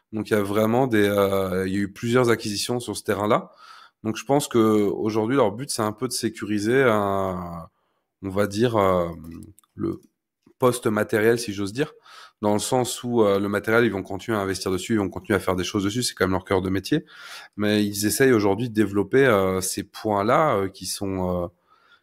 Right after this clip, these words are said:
qui sont aujourd'hui, euh, ceux qui, euh, ont le plus de potentiel de, de réussir et de rapporter, euh, du coup, euh,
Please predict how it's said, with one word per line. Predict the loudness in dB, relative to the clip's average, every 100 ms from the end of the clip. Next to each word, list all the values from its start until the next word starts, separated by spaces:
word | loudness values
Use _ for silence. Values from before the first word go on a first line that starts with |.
| _
qui | -8 -6
sont | 0 2
aujourd'hui, | 2 2 0 0 2
euh, | 2
ceux | 2 -8
qui, | -8 -4 0
euh, | 0 -2 -4
ont | -4 -6
le |
plus | -4 -4
de | -4
potentiel | -6 -4 -4 -2 0 0
de, | 2 -2
de | -2
réussir | -2 -4 -2 -2
et |
de | 0
rapporter, | 0 -2 -6 -4
euh, | -2 0 -2 -4
du | -10
coup, | -6 0 2
euh, | 0